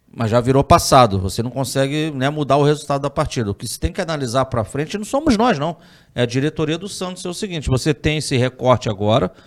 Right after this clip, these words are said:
foi legal a partida, tipo assim, a estratégia do Orlando? Foi. Mas e agora?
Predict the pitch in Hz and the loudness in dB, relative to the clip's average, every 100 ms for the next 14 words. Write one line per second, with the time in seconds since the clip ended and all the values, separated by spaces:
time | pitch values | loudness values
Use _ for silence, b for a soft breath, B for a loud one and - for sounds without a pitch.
0 | b b b - 220 175 165 190 127 - | b b b 6 8 8 8 8 8 6
1 | 127 - 147 127 113 - 123 131 113 - | 0 0 -4 -4 -6 -4 -2 -2 -6 -2
2 | 117 113 127 113 113 117 127 151 113 - | -2 2 2 2 0 0 0 0 -4 0
3 | 147 135 95 b b b b 117 127 135 | 8 8 8 b b b b -4 -2 2
4 | 196 170 147 101 | 2 4 2 2